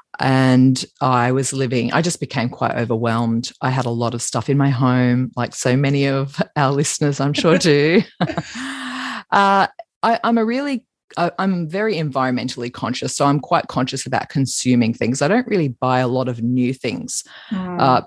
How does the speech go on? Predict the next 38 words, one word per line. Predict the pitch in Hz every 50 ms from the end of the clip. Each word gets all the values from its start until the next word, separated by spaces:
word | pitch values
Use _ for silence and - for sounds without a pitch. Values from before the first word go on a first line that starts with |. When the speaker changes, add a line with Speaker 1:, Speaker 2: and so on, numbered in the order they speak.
| - _
Speaker 1:
but | - 156 143 139 - -
I | 156 143
do | 139 131 - - 160 156 151 - -
accept | 135 - - - - - 165 - - - -
a | 147
lot | 135 131 120 127
of | 120 - -
donations | 151 131 127 131 131 131 127 127 127 - - 131 131 135 127
from | - - 131 143
people. | - 170 175 180 175 - 175 175 170 165 160 165 160 156 - -
I'm | - 135 139 139
that | 143 117 - - -
person | 160 147 143 - - 143 135
that | 120 -
stops | - - - 147 - - -
and | 156 151
checks | - 190 180 190 - -
out | 208 - -
the | 262 247 - _
pile | - - 196 196 190 190 190
on | 185 185
the | 196 196
side | 190 - 170 156 151
of | 165 175
the | 190
road | 190 185 170 147 143 143 139 143 143 143 147 156 - - - - - - _ _ _ _ _ _
<laughs> | - - - _ - - - - - - - - - - - 247 214 -
and | - 170 170 170 160
thinks | - 170 160 151 160 - -
to | - 185
myself, | 165 147 139 143 - - 160 135 127 135 - - -
"Yeah, | 170 151 156 180 190 190 185 170 151 131 127 - -
I | - 139 151
think | - - 175 170 143 -
that | 156 139 - -
that, | - 143 131 123 120 - -
you | - 139 135
know, | 127 123 117 117 127 127